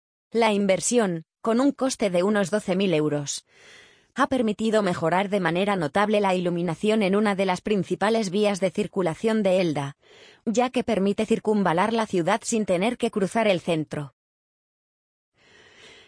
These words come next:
Estos trabajos se vienen a sumar a la renovación del acceso al Ies Monastil que consistieron en el asfaltado de la zona que rodea al instituto y que se encontraba sin pavimentar, la instalación de nuevas farolas led,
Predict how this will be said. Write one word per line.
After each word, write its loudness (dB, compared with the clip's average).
Estos -2
trabajos 0
se -2
vienen 0
a 2
sumar 0
a 0
la 2
renovación 0
del 2
acceso -2
al 0
Ies 0
Monastil 0
que -2
consistieron 0
en 0
el 0
asfaltado -2
de 2
la -2
zona 0
que 0
rodea 2
al 0
instituto -2
y -2
que 0
se -2
encontraba 0
sin 0
pavimentar, -2
la 2
instalación 0
de 0
nuevas 0
farolas 0
led, -4